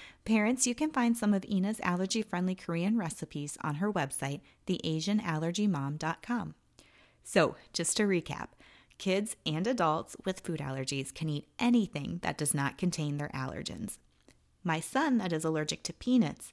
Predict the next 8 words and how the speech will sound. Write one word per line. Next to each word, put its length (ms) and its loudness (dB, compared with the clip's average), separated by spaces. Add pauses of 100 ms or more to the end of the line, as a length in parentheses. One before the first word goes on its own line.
(320)
can 520 -2
eat 300 -4 (300)
almonds, 560 4 (100)
walnuts, 460 2
pecans, 580 -4
and 180 -4
sunflower 520 2
seeds, 400 -8